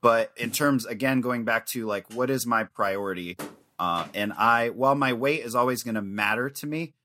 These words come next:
uh, and jujitsu does require my weight to matter to a certain degree going, like, into competitions. Um, m-, my weight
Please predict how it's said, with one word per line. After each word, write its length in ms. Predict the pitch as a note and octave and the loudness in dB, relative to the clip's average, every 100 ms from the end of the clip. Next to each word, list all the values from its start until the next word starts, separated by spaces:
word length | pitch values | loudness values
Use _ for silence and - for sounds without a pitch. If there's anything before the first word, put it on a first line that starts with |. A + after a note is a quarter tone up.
| _ - | _ -4
uh, 220 | G2 F#2+ | -2 -2
and 160 | A#2+ A#2+ | 0 2
jujitsu 440 | C3 B2 D#3 D3+ | 2 0 0 2
does 240 | A#2+ C3 A#2+ | 4 2 2
require 380 | A2+ B2+ A2+ | -2 2 2
my 140 | A2+ A2 | 2 0
weight 260 | G#2+ A2+ - | -2 -6 -10
to 80 | |
matter 320 | G2 G2+ G2+ G2+ | -10 -6 -6 -8
to 140 | G#2+ | -10
a 40 | G2 | -8
certain 300 | - G2 F#2 | -6 -8 -12
degree 520 | F2+ G2+ G2 F#2 - | -16 -12 -10 -12 -14
going, 340 | - G2 F#2 F2+ - F2 | -10 -8 -8 -12 -18 -12
like, 280 | F#2 F#2+ F#2+ | -10 -10 -10
into 160 | G2 | -12
competitions. 760 | - G2+ F2+ - C3 - F2 - _ _ _ | -4 -4 -4 -4 -2 -2 -4 -10 _ _ _
Um, 460 | F2 F2 E2+ D#2+ - _ D#2+ | -4 -2 -4 -8 -14 _ -8
m-, 220 | G2+ A2 | -2 -2
my 240 | A2+ A#2 G#2+ | 2 2 2
weight 760 | F#2+ F2+ A2 B2 A2 - - | -2 -2 2 2 0 -6 -12